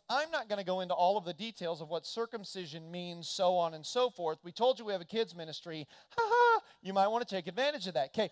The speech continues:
but I'm just gonna let that go. Here's, here's, uh, suffice it to say this, okay?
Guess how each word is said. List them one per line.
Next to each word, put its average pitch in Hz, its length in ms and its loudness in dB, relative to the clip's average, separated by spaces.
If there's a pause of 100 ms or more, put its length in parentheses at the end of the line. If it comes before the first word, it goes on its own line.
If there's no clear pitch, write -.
(260)
but 269 220 12
I'm 220 80 10
just - 160 -4
gonna 269 120 2
let 233 240 8
that 254 180 4
go. 165 340 6
Here's, 233 260 -4
here's, 240 260 -4
uh, 233 240 -2
suffice 277 500 4
it 330 100 -20
to 254 80 -12
say 214 240 -2
this, 233 280 -2
okay? 202 200 -2